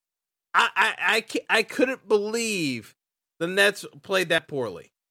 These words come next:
I couldn't believe they played that poorly. I, I honestly couldn't believe it. As much as I've seen, uh, K D and Kyrie flake in certain playoff series over the years,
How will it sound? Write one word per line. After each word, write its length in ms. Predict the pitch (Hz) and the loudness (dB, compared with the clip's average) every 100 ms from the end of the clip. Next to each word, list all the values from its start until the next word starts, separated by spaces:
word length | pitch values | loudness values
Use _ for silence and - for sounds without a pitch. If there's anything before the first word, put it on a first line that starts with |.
| _ _ _ _ _ - | _ _ _ _ _ -4
I 100 | 202 | -2
couldn't 300 | - 294 285 | 0 -2 -2
believe 180 | 311 294 | -2 -2
they 100 | 277 | -2
played 280 | 285 262 | 0 2
that 180 | 254 247 | 2 -2
poorly. 440 | 254 240 196 117 - _ _ _ _ _ _ _ | -2 0 0 -4 -14 _ _ _ _ _ _ _
I, 160 | 185 196 - | -4 -2 0
I 180 | 196 - | 0 0
honestly 400 | 185 214 220 226 | 2 4 2 -2
couldn't 260 | 208 208 190 | 0 -2 0
believe 260 | 190 147 | -2 -4
it. 80 | 90 _ _ - | -6 _ _ -4
As 160 | 180 | -2
much 280 | 170 196 254 | 2 2 2
as 120 | 240 | 2
I've 220 | 214 214 202 | 2 2 -2
seen, 560 | 214 220 214 208 190 _ _ _ _ _ | -6 -2 -2 -2 -6 _ _ _ _ _
uh, 260 | 143 143 143 | -6 -4 -4
K 200 | - 190 196 | 2 4 4
D 320 | 202 196 - | 2 -2 -4
and 160 | 165 160 | -6 -2
Kyrie 400 | 185 180 185 175 | 0 2 2 -2
flake 520 | - 156 170 196 - | -6 0 2 2 -2
in 140 | 156 | -10
certain 280 | 147 185 185 | -8 -8 -8
playoff 380 | 180 180 185 185 | -4 0 0 -2
series 280 | 190 190 190 | -4 -6 -4
over 200 | 190 185 | -6 -4
the 80 | 185 | 0
years, 240 | 190 190 | 0 -2